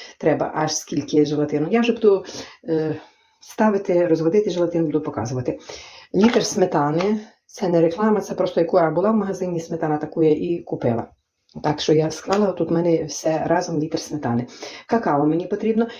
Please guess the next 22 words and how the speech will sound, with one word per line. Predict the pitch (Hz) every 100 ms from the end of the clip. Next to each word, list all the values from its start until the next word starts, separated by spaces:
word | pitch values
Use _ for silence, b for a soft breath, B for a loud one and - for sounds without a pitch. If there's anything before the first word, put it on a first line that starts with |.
| B -
і | 381
три | 277
пачки | 262 233 226 - 190
желе | 165 127 117 - -
різного. | 135 135 123 160 B B B B -
От | 226 233
поки | 214 214 214
місь | 214
на | 196
даний | 175 175 165
час | 185 220 -
все, | - 254
що | - 165
мені | 143 156
потрібно. | 151 - 127 117 120 _ B B B
Зараз, | 151 180 170 170 185
е, | 170 165 165 B - B B -
перш | 175
за | 156
все, | 156 - 240 B B B
я | 156 185 214
буду | 160 139 165